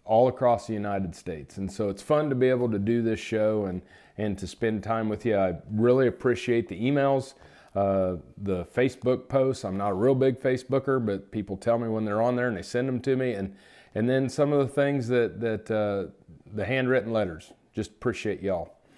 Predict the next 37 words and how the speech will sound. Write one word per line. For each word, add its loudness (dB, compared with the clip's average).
Um, 4
so 4
there's 6
a -2
study 2
done 6
at -2
the -4
University 0
of 0
Illinois 0
that -2
was -6
recently -2
published, -4
and -4
they -2
took, 0
for 0
two 4
years, 6
they 2
put 2
some, -4
some -4
Simmental, 0
Angus -2
Simmental -2
cross 0
cows 2
in 0
confinement -2
versus 0
out 2
on -2
pasture, -6
and 0